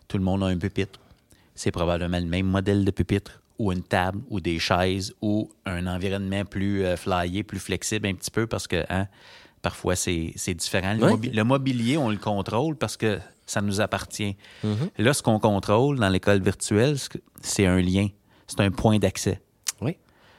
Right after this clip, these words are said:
Speaker 1: Ça, c'est gros, ce que tu dis là, dans le fond,
Speaker 2: Mhm.
Speaker 1: parce que c'est vrai. Je me mets dans la,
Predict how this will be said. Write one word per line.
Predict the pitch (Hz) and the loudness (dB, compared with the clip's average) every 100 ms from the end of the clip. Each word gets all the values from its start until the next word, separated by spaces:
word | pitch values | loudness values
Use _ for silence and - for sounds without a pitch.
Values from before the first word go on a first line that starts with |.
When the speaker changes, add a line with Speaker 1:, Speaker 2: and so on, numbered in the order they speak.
| _ _ _ _ _ _ | _ _ _ _ _ _
Speaker 1:
Ça, | - - | 0 2
c'est | 175 113 | 4 4
gros, | 95 131 | 4 2
ce | - | 0
que | 95 | -4
tu | - | -2
dis | 85 85 | -4 0
là, | 95 | 2
dans | 90 | 2
le | 95 | 0
fond, | 95 | 0
Speaker 2:
Mhm. | 95 | -2
Speaker 1:
parce | 101 | -2
que | - 90 | 0 0
c'est | - 98 | 2 2
vrai. | 90 135 110 - - - | 2 2 -2 -8 -20 -6
Je | - | 0
me | 92 | 2
mets | 110 117 | 2 4
dans | 104 | 4
la, | 92 95 | 4 2